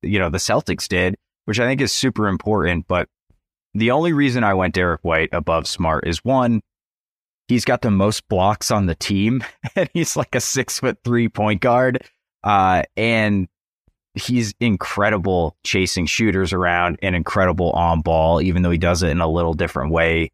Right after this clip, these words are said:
uh, from Marcus. He's not quite as aggressive. He's not as physical, but he's just, uh,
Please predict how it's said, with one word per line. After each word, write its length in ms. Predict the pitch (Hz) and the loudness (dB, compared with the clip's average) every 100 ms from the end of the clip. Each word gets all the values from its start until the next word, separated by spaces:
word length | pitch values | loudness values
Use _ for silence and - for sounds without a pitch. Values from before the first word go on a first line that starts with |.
| _ _ _ _ | _ _ _ _
uh, 200 | 85 80 | 0 0
from 200 | 73 85 | 0 -2
Marcus. 420 | 80 80 - 80 - | 0 0 0 -2 -2
He's 140 | 85 | 0
not 200 | 90 85 | 0 0
quite 200 | - 87 | 0 0
as 120 | 78 | 0
aggressive. 680 | 80 82 78 - 85 80 78 | -2 -2 -2 0 -2 -2 -2
He's 180 | 82 76 | -2 0
not 240 | 82 80 - 87 | 0 -2 -2 -4
as 160 | 82 | -4
physical, 680 | - 92 82 85 78 76 71 - | -2 -2 -2 -2 0 0 0 -2
but 220 | 82 - _ _ _ - | -2 -4 _ _ _ -4
he's 120 | 92 | -2
just, 220 | 107 - - _ | -2 -6 -12 _
uh, 180 | 92 82 | 2 2